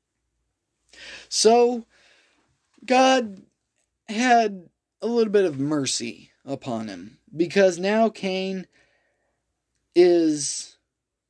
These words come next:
I guess you could say he's wanted. He's a fugitive. It says in verse twelve, he's wanted.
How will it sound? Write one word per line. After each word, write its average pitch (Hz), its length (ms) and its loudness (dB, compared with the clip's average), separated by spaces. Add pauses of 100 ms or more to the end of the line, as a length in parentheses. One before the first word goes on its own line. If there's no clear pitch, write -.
(2500)
I 190 100 -4
guess 185 260 2
you 165 100 -6
could 147 140 -6
say 156 220 4
he's 143 320 -6
wanted. 131 720 -4 (360)
He's 214 200 0
a 220 80 4
fugitive. 127 720 -4 (160)
It 185 180 -4
says 156 240 0
in 139 120 -4
verse 127 180 -4
twelve, 120 320 -6
he's 185 240 -2
wanted. 131 440 -4